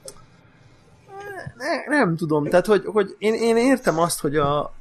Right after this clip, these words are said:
a Kinect nem váltotta be azt, amit, aminek akkor hittük, amikor még nem tudom én, Peter Molyneux Project Natállal beadta a papírlapot a játékba, meg én nem tudom, mik voltak ugye az első koncepció videók, és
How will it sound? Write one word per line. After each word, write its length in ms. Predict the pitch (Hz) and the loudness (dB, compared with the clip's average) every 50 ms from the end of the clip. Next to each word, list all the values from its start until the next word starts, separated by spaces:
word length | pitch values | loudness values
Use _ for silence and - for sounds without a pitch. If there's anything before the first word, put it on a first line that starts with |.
| - - - | -20 -16 -12
a 120 | 156 147 | -12 -12
Kinect 380 | - - - 170 160 139 135 - | -8 -4 -2 0 0 0 0 -2
nem 200 | 143 139 143 147 | -2 -4 -2 0
váltotta 500 | 143 143 127 131 - 127 127 - - 131 | 0 0 0 0 -2 -4 -6 -4 -4 -4
be 220 | 123 123 131 120 117 | 0 0 0 0 0
azt, 260 | 117 127 - - - | -2 -4 -6 -6 -4
amit, 480 | 139 123 123 120 120 120 - - - - _ | -4 -2 -2 -4 -6 -8 -10 -16 -20 -18 _
aminek 380 | - 131 127 131 123 131 - | -8 -4 -2 0 0 0 0
akkor 360 | 139 143 139 - - 151 143 139 | 0 -2 -2 -2 0 2 2 2
hittük, 400 | 151 160 160 - - 160 139 - | 2 -2 -4 -4 -6 -4 -2 -2
amikor 420 | 131 135 139 135 - 135 131 123 | 0 -2 -2 -4 -2 -2 -2 -2
még 180 | 123 127 127 131 | -2 -4 -4 -4
nem 200 | 135 135 127 - | -4 -4 -4 -4
tudom 240 | - 127 127 120 | -6 -6 -6 -6
én, 200 | 123 120 117 123 | -4 -6 -6 -6
Peter 320 | 123 - 147 139 - 143 135 | -4 -4 -4 -2 0 0 0
Molyneux 600 | 135 135 131 127 127 127 123 123 123 123 120 120 - | 0 0 0 0 0 0 0 0 2 0 0 -2 -2
Project 360 | - 143 131 127 127 127 - | -2 -2 0 0 0 -2 -2
Natállal 580 | 139 120 123 - - 131 120 120 123 117 117 113 | -4 -6 -4 -2 -2 0 0 0 0 0 0 0
beadta 440 | 117 131 120 117 117 - - 127 117 | 0 0 0 0 -2 -4 -4 -4 -4
a 40 | |
papírlapot 640 | 117 - 127 120 - 135 117 113 113 120 - 123 - | -2 -2 -4 -4 -2 -2 -4 -4 -4 -4 -6 -6 -4
a 40 | 123 | -2
játékba, 500 | 117 123 123 120 123 - 139 120 120 123 | -2 0 -2 -2 -4 -4 -4 -4 -2 -4
meg 140 | 120 117 117 | -4 -4 -4
én 80 | 117 | -4
nem 200 | 117 123 123 120 | -4 -4 -6 -6
tudom, 180 | 120 127 117 117 | -6 -6 -6 -4
mik 180 | 120 120 117 - | -6 -6 -6 -6
voltak 320 | 117 120 120 - 123 - | -6 -6 -6 -8 -10 -8
ugye 160 | 127 117 117 | -6 -4 -4
az 100 | 117 117 | -2 -2
első 420 | 123 120 120 117 - - - 117 113 | -2 -2 -4 -4 -6 -6 -8 -8 -8
koncepció 600 | - 131 123 120 - 127 120 - - 127 120 113 | -6 -6 -6 -6 -6 -10 -10 -10 -8 -8 -6 -6
videók, 380 | 120 123 131 143 147 - 135 | -4 -2 2 4 6 6 6
és 60 | 139 | 6